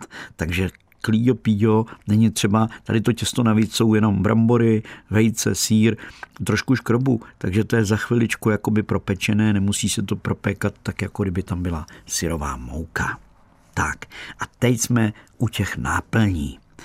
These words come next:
Takže na takovou běžnou, eh, kulatou formu velikosti, teď si to, teď to neřeknu přesně, dvacet osm centimetrů přibližně, no to do třiceti centimetrů tyhle kulaté formy na ty koláče.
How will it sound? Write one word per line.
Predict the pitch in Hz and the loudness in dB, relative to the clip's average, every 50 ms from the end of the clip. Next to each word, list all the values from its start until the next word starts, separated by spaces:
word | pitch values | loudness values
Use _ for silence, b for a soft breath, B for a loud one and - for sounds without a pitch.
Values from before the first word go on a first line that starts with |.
| B B B B | B B B B
Takže | - 95 90 92 113 | -6 -4 0 2 2
na | 110 110 | 2 2
takovou | 107 - 117 - 123 123 117 107 | 2 0 -2 0 0 0 2 2
běžnou, | 101 95 95 104 101 117 131 123 120 123 123 107 95 92 92 92 B B B B B B B B - - | 0 0 2 2 4 4 4 4 4 2 2 2 2 0 -2 -6 B B B B B B B B -6 -6
eh, | 85 80 78 76 101 107 - - | -4 -4 -6 -8 -10 -12 -14 -10
kulatou | - - 107 101 107 - - 107 98 | -4 0 0 0 2 2 2 0 0
formu | - - - 120 123 127 127 113 101 87 - _ _ _ _ _ - | 0 0 0 2 4 4 4 4 2 0 -4 _ _ _ _ _ -6
velikosti, | 104 95 101 107 - - 98 - - - 98 92 | -2 0 0 0 0 0 -2 -2 -2 -6 -6 -4
teď | - 87 - - | -4 -8 -8 -6
si | - 98 | -10 -10
to, | - - 104 92 95 92 90 | -8 -6 -6 -6 -6 -8 -6
teď | - 87 - | 0 2 4
to | - 87 | 4 4
neřeknu | 85 85 87 95 98 90 92 90 | 2 0 -2 -2 -2 -2 -2 -2
přesně, | 82 - - 104 - - 110 101 B B B B B B | -2 -2 -4 -2 -2 0 0 0 B B B B B B
dvacet | 82 80 80 - - 104 92 - - | -6 -6 -4 -2 -2 -2 -2 -4 -4
osm | - 101 - - 98 90 85 76 82 87 - - - | -6 -4 -4 -4 -2 -2 -2 -4 -6 -10 -14 -18 -12
centimetrů | - - 90 98 95 - 104 101 98 90 - - - 92 | -6 -4 -2 -2 -2 0 0 0 0 -2 -4 -6 -6 -6
přibližně, | - - - - - 98 98 92 95 98 85 73 | -6 -6 -6 -4 -2 -2 -2 0 0 0 -2 -2
no | 67 85 80 - | -4 -8 -14 -14
to | - - | -12 -10
do | 95 - 78 | -8 -8 -8
třiceti | - - - 98 - - 101 101 110 101 | -8 -6 -6 -6 -4 -4 -6 -4 -4 -6
centimetrů | - - 101 95 92 104 107 107 98 101 104 101 | -4 -4 -6 -4 -2 -2 -2 -2 -4 -4 -6 -8
tyhle | 98 - 110 - 90 | -8 -10 -8 -8 -8
kulaté | - - 107 104 101 - - - 104 92 | -8 -6 -6 -6 -6 -6 -6 -6 -6 -6
formy | - - - 85 85 90 90 110 135 B B B B B B B - | -6 -8 -6 -4 -4 -2 -2 -2 -4 B B B B B B B -12
na | 78 | -6
ty | - 107 101 | -4 -4 -4
koláče. | - 78 71 80 82 87 - - - 117 131 160 | -4 -4 -4 -4 -4 -4 -2 -2 0 2 2 0